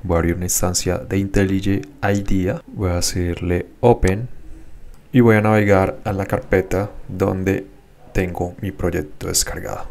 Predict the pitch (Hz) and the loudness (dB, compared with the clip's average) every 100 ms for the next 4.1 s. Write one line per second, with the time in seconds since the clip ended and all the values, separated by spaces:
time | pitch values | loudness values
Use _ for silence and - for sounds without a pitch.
0 | - - - 113 95 135 139 - - - | -6 -2 -2 0 0 2 0 -4 -12 -16
1 | - - - - - 113 123 - 101 98 | -18 -20 -20 -12 -2 0 2 2 0 0
2 | 98 95 95 - 95 92 - 95 101 101 | -2 -2 -2 -2 0 0 0 0 0 0
3 | 104 104 92 87 - - 92 90 92 95 | -2 -4 -2 -4 -2 -4 -2 0 0 0
4 | 101 | -4